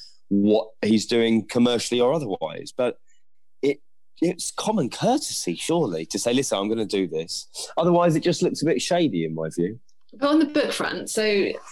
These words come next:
Speaker 2: at the risk of using, you continually using football as a, uh, as a sort of a prism of explanation, but, you know, you get footballers who'll do their first autobiography at the age of about twelve, no,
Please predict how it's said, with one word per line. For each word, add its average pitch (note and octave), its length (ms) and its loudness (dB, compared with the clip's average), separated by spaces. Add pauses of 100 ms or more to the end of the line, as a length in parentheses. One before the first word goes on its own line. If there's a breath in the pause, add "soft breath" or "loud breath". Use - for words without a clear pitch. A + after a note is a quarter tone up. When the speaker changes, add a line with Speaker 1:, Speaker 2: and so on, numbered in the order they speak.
(180)
Speaker 2:
at G3+ 80 0
the A3 60 6
risk A3 220 0
of G3+ 240 0
using, G#3 380 2
you G3+ 400 2
continually G#3+ 440 2
using F#3+ 320 0
football - 500 0
as F3+ 160 -2
a, E3 260 2
uh, D#3 240 2
as - 140 -4
a - 40 -2
sort - 200 -4
of - 80 -6
a D3+ 60 -2
prism G3 340 -4
of - 120 -4
explanation, - 640 -4
but, - 220 0 (300 loud breath)
you F3 80 -2
know, D#3+ 60 -2
you F3 140 0
get G#3+ 160 0
footballers E3+ 520 2
who'll F#3 140 4
do G3 180 4
their F3+ 140 2
first F3+ 460 -2
autobiography F3 840 0
at - 80 0
the - 80 4
age D#3+ 240 0
of D3+ 60 0
about D#3+ 400 -4 (160)
twelve, - 400 -2
no, - 100 -2